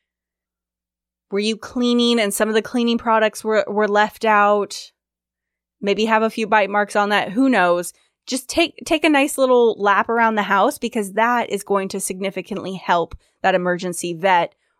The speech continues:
with diagnosing and treating your dog. So that's route number one. On your way to the emergency vet, you can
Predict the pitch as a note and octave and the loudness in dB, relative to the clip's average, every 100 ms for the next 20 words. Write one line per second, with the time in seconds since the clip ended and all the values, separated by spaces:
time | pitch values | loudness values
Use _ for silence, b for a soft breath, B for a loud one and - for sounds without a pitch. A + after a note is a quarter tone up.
0 | _ E3+ G3 F3 - _ _ _ _ _ | _ 0 2 0 -4 _ _ _ _ _
1 | _ E3+ G3 F#3+ F#3 F#3 F#3 F#3+ E3+ F3+ | _ -2 2 2 2 0 0 -4 -6 -6
2 | - - G3 F3 D#3+ C#3+ D#3 - - - | -8 -4 -4 -2 -6 -6 -6 -4 -6 -10
3 | - _ _ _ _ _ _ _ _ - | -18 _ _ _ _ _ _ _ _ -2
4 | B3+ C4+ A#3+ B3 A#3 A#3 A3+ A#3 F3 D#3+ | 2 2 2 2 4 2 2 2 2 0
5 | A3 - _ _ _ _ _ _ _ _ | -4 -12 _ _ _ _ _ _ _ _
6 | A3 A3+ A3+ G#3 F#3+ G3+ A#3 B3 C4+ C4+ | 2 4 2 2 4 2 0 0 2 4
7 | C4+ C#4 D4 D4+ D4 D4+ D#4+ - G3+ - | 4 2 -2 0 2 4 2 0 -8 -8
8 | G#3 | -8